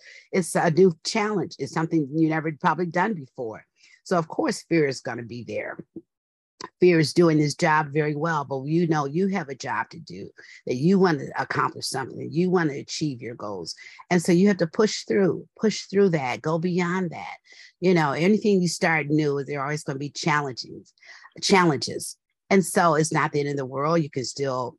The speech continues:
take a rest, regroup, re-strategize, and then push forward because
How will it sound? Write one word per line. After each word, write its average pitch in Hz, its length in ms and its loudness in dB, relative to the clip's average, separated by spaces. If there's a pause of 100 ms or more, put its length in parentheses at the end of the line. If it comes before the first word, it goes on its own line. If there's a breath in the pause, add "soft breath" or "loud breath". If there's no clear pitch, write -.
(140)
take - 200 -6
a 120 100 -6
rest, 151 520 0
regroup, 151 640 2
re-strategize, 151 1040 -2
and 151 240 -6
then 131 260 -8
push 165 200 -2
forward 127 540 -6 (340 loud breath)
because 147 480 -2